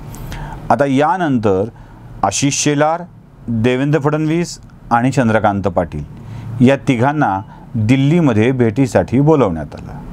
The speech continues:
या तिघांच्या दिल्लीमध्ये काही लोकांशी भेटीगाठी झाल्या आणि त्यानंतर चर्चा सुरू झाली ते महाविकास आघाडी सरकार पहिल्यांदा अस्थिर आहे का याची,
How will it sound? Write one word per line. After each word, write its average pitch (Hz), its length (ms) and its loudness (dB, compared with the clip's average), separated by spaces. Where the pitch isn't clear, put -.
या 202 140 2
तिघांच्या 214 480 0
दिल्लीमध्ये 190 600 0
काही 175 300 -2
लोकांशी 165 440 -2
भेटीगाठी 151 560 0
झाल्या 73 300 -10
आणि 120 180 4
त्यानंतर 123 640 0
चर्चा 135 520 -2
सुरू 120 240 -2
झाली 107 340 0
ते 127 80 2
महाविकास 135 680 -2
आघाडी 117 360 -2
सरकार 101 400 -2
पहिल्यांदा 95 520 -4
अस्थिर 113 340 2
आहे 127 100 4
का 135 100 2
याची, 139 380 2